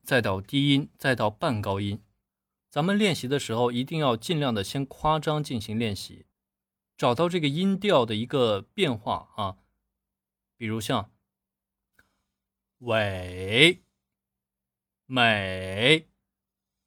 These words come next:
宝啊，这样它是先往下掉，再往上升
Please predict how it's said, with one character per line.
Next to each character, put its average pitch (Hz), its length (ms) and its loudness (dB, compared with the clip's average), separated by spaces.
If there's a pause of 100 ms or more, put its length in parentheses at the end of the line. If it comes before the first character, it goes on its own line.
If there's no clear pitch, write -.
(320)
宝 101 960 4 (960)
啊， 117 140 -2
这 135 160 -4
样 113 140 0
它 160 180 -2
是 156 180 -2
先 180 300 -2
往 98 180 -2
下 143 220 0
掉， 139 460 0
再 160 160 -2
往 110 180 0
上 107 240 -6
升 147 320 -2